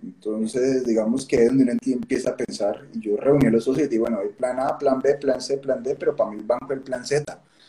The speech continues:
Eh, pues si toca hacerlo, lo hacemos, pero empecé a buscar y efectivamente, pues aparecieron personas, ni siquiera el ocho muy...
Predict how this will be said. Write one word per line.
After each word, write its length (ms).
Eh, 420
pues 120
si 80
toca 220
hacerlo, 200
lo 60
hacemos, 460
pero 180
empecé 300
a 40
buscar 400
y 100
efectivamente, 760
pues 320
aparecieron 540
personas, 340
ni 140
siquiera 520
el 300
ocho 240
muy... 400